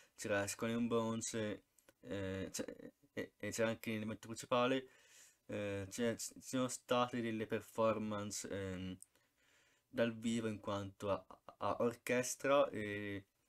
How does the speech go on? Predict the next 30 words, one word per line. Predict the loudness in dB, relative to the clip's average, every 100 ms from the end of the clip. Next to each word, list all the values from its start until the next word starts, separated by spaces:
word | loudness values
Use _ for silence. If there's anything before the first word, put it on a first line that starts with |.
| _
e, | -6
e | -4
percussioni, | -4 -2 -2 -2 -2 0 2 2 0
ehm. | -2 -2 -2 -6 -8 -20 _ _ _ _ _ _ _ _ -4
Comunque, | 2 2 2 -4
eh, | 0 0 0 0
in | 0
quanto | 8 8 8
a |
gameplay, | 4 2 2 6 6 6 0 -4 -18 _ -20 -20 -20 _ _
in | 4 6 8
breve, | 8 8 6 0 -4 _ _ _ _ _ _ -20 _ _
per | 8 8 6
quello | 4 8 10
che |
mi | 8
riguarda | 12 12 12 12
a | 6
me, | 6 4 2 0 -8 -18 _ _ _ -20 -20 -20 -20 -20 _ -8
eh, | 0 2 4
non | 6 8
è, | 10 10 10 6
non, | 2 2 0 -2 0
sia | 2 2
chiaro, | 6 8 8 6 2 2
ho | 2
fatto | 4 2 2
video | 0 2 4
riguardo | 6 6 4
sulla, | -2 -4